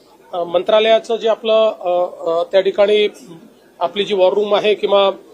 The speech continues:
अ, आपत्ती व्यवस्थापन केंद्र आहे, त्याही ठिकाणी आपण सगळ्या व्यवस्था आता उभ्या केलेल्या आहेत की ज्या माध्यमातनं कोणालाही माहिती द्यायची असेल किंवा घ्यायची असेल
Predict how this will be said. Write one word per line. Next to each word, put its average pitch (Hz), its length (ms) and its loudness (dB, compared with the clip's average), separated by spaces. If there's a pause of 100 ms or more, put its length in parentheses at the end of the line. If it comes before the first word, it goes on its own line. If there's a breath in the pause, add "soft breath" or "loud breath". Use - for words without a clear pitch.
(180)
अ, 175 260 -2
आपत्ती 208 260 -4
व्यवस्थापन 196 400 -2
केंद्र 196 300 -2
आहे, 196 460 -2 (220)
त्याही 202 200 0
ठिकाणी 233 320 0
आपण 226 260 0
सगळ्या 208 280 -4
व्यवस्था 202 360 -2
आता 202 140 -2
उभ्या 190 240 0
केलेल्या 190 380 -2
आहेत 226 180 2
की 233 100 -10
ज्या 202 140 0
माध्यमातनं 190 600 0 (460 loud breath)
कोणालाही 208 340 2
माहिती 196 340 -2
द्यायची 190 360 2
असेल 269 200 0
किंवा 262 240 -2
घ्यायची 214 320 -2
असेल 196 280 -2